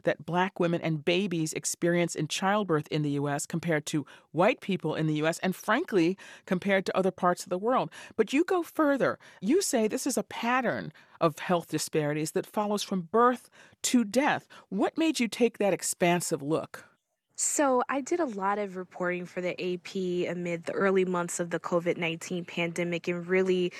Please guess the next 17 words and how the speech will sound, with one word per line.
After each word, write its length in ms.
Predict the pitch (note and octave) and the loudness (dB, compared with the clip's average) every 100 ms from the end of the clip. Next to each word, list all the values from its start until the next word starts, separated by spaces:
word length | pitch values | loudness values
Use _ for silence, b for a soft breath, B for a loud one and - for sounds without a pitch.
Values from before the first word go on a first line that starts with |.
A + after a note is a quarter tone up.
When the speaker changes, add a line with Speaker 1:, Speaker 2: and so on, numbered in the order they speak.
| B B - | B B -2
Speaker 2:
taking 340 | - G3+ F#3+ | 0 0 0
a 20 | |
deep 340 | F3 F3+ F#3 E3+ | 0 0 -2 0
look 200 | F3+ F3 | 0 2
at 240 | F3 D#3+ | 0 0
the 100 | - | -4
disparate 540 | F3 F#3 E3 - F3 D3 | -4 -2 -2 -2 -2 -2
toll 300 | - F3 E3+ | 0 0 2
that 200 | E3+ E3 | 0 -2
we 80 | |
saw 320 | F3 - F3 E3+ | -4 0 0 0
in 80 | |
Black 280 | E3+ E3+ D3+ | 0 0 0
communities 600 | - F3+ E3+ E3+ E3 E3+ | -2 -2 -2 -4 -4 -4
across 360 | E3 - F3 E3 | -4 0 -2 0
the 120 | - | -6
nation. 540 | F3 A#3+ C4 G3+ E3+ | 0 0 0 -2 -2